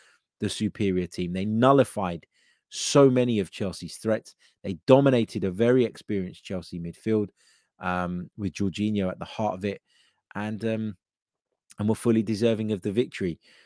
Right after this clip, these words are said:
Arteta is a class act. He really, really is. I know that if he's not your manager and he's acting the way he does on the touchline, he probably winds you up.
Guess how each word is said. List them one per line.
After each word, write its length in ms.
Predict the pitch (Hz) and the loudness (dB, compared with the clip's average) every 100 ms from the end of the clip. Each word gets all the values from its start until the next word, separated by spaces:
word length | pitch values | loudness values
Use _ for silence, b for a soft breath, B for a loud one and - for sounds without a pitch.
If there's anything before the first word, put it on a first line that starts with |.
| b b _ _ _ | b b _ _ _
Arteta 500 | 110 113 135 123 123 110 | 0 2 4 4 4 4
is 80 | |
a 60 | 104 | 2
class 360 | - 107 107 113 | 2 4 4 2
act. 340 | - - - _ _ | 0 -4 -20 _ _
He 140 | - 113 | 2 6
really, 320 | 113 110 107 | 8 8 6
really 340 | 104 101 101 | 2 2 2
is. 140 | 107 101 | 0 -2
I 120 | 113 | -2
know 300 | 110 117 113 | 0 2 2
that 240 | 101 104 - b b b b - | 2 0 -2 b b b b -2
if 180 | 113 104 | -2 0
he's 200 | 107 98 | -2 0
not 200 | 117 120 | 0 0
your 220 | 117 110 | 2 2
manager 500 | 110 113 117 131 135 - - | 2 -2 -2 -2 -2 -6 -8
and 100 | 101 | -4
he's 160 | 98 87 _ - | -4 -6 _ -4
acting 340 | - - 120 | -4 -4 -2
the 80 | 107 | 2
way 140 | 113 | 2
he 40 | 113 | 2
does 220 | 117 110 | 0 -2
on 100 | 113 | -4
the 80 | 104 | -4
touchline, 500 | - 127 - 135 147 _ | -4 -6 -2 -2 -4 _
he 80 | - | -6
probably 420 | 113 92 90 95 | -4 -2 -2 -2
winds 340 | 90 101 92 | 0 -2 -2
you 140 | 95 101 | 0 0
up. 200 | - | 0